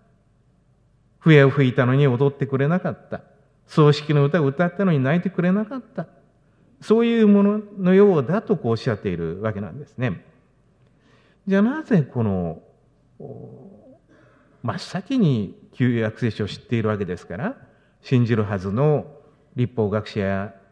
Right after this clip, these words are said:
ファリサイ人たちがですね、イエス様もヨハネも受け入れなかったかということでしょうか。いや、これはその人たちだけの問題ではありません。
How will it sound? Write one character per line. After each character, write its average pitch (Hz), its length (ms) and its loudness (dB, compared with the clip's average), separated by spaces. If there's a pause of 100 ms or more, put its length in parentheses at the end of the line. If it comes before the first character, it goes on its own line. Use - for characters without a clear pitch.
(420)
フ - 100 -4
ァ - 20 2
リ 98 80 -2
サ 98 160 -2
イ 101 60 0
人 90 240 -6
た 107 120 -4
ち 113 120 -12
が 104 100 -12
で 98 120 -18
す - 120 -16
ね、 113 340 -6 (300)
イ 117 80 -2
エ 120 80 2
ス - 120 -10
様 104 220 0
も 104 300 -2
ヨ 120 140 -2
ハ 110 100 -2
ネ 110 60 0
も 104 140 0
受 107 100 -10
け 147 60 4
入 151 60 6
れ 170 60 6
な 202 140 4
か 165 80 0
っ - 80 -8
た 90 80 -12
か - 100 -20 (960)
と 135 60 2
い 131 40 4
う 107 80 -2
こ 107 140 -4
と 95 100 -8
で 87 80 -12
し - 80 -16
ょ 90 80 -14
う 80 40 -20
か。 - 120 -20 (480)
い 165 60 0
や、 156 60 4
こ 156 100 2
れ 156 80 6
は 143 320 2 (300)
そ 165 140 2
の 151 80 4
人 131 200 -6
た 127 140 0
ち 113 100 -8
だ 117 120 -2
け 139 120 0
の 110 280 -2
問 113 200 -2
題 104 160 -2
で 104 80 -4
は 90 60 -4
あ - 20 -6
り 92 80 -6
ま 92 140 -10
せ 95 180 -12
ん。 90 120 -14